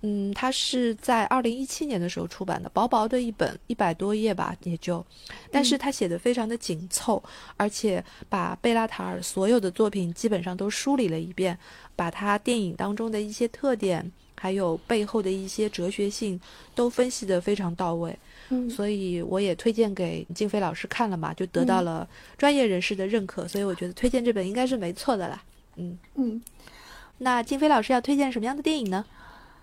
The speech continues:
Speaker 2: 我就推荐一个可能有一些人是通过这部电影才知道了贝拉塔尔的电影吧，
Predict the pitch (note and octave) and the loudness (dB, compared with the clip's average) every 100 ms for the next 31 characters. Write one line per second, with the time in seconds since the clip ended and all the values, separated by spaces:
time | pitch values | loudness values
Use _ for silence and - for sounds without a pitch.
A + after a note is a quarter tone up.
0 | - - _ _ _ - - D#4 D4 B3+ | -20 -20 _ _ _ -20 0 8 10 8
1 | - F4+ F#4 F4 G4 G4 F#4 F#4+ F#4 E4+ | 4 2 2 4 4 4 0 2 2 4
2 | C4+ B3+ C#4 D#4 D4+ C4+ B3+ B3 - A#3+ | 2 0 2 6 8 8 6 2 0 2
3 | A3+ A3 A#3 C4 C#4+ D#4 C#4+ C4+ A#3 A3 | 4 4 4 6 4 2 -2 0 0 0
4 | A#3 C#4 C#4+ B3+ B3+ C4 C4+ D#4 D4+ D4 | 0 -2 0 0 0 -2 0 0 0 -2
5 | E4 C#4+ D4 C#4 A#3 A3 - A3+ C4+ C#4 | -2 0 2 4 2 0 -4 -6 -2 0
6 | C4+ B3+ B3+ B3+ C4 G#3+ A3 A#3+ A3 G3+ | 0 0 0 -2 -4 -2 0 2 2 -2
7 | - F3+ - A#3+ A3+ A3 G#3+ - - | -4 -4 -4 0 0 0 -4 -8 -10